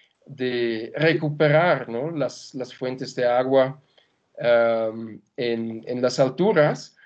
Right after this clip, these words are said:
Y es una combinación de diferentes técnicas, ¿no? Ahí se habla de infraestructura natural,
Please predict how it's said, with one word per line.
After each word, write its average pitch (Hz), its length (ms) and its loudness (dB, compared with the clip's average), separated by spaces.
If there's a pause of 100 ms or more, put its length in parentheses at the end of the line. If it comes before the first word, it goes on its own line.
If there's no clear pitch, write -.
(260)
Y 175 60 4
es 254 160 4
una 240 240 2
combinación 165 800 2
de 139 80 0
diferentes 135 500 -4
técnicas, 107 640 -8
¿no? 127 160 4
Ahí 151 200 4
se 147 160 0
habla 147 300 6
de 135 160 -2
infraestructura 180 880 -2
natural, 147 760 2